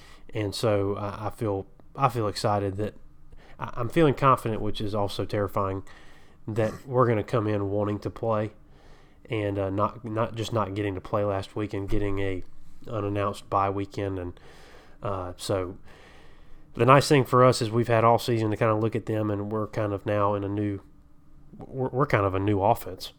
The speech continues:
I mean, we're not kind of a new offense. We are a new offense. I mean, all the work that they did preparing for us from a defensive stand-, like, from their defense to us almost doesn't apply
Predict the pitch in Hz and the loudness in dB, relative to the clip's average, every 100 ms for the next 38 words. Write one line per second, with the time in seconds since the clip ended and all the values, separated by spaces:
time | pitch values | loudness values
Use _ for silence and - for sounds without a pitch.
0 | - 120 104 101 101 113 104 - - - | -8 -2 0 0 2 2 0 -4 -18 -14
1 | 120 110 104 - 117 101 90 92 90 95 | -6 -4 -4 -2 -2 -2 -6 -4 -4 -4
2 | 92 113 107 117 95 95 98 92 95 92 | -2 -2 2 2 4 0 -2 -2 -4 -6
3 | 95 - - - 104 101 98 104 123 131 | -12 -14 -14 -6 -2 -2 -2 4 6 6
4 | 110 104 120 - 101 110 110 117 - 110 | 4 4 4 2 -4 -4 -2 -4 -4 -4
5 | 127 117 110 104 107 107 110 107 - - | 0 0 0 -2 -2 0 -2 -4 -10 -14
6 | - - - - - 107 98 92 107 110 | -20 -20 -20 -20 -8 -6 -6 -6 -8 -6
7 | 110 101 98 113 110 107 - - - 104 | -8 -8 -8 -4 -4 -6 -20 -14 -10 -10
8 | - 104 104 107 101 113 117 101 98 - | -10 -8 -2 -2 -2 -4 -4 -4 -6 -8
9 | - - - - - 101 117 - - - | -18 -20 -20 -12 -2 2 2 2 -12 -18
10 | - - 135 139 101 107 101 90 - 110 | -16 2 4 6 4 0 0 -4 -2 0
11 | 104 87 | 0 -2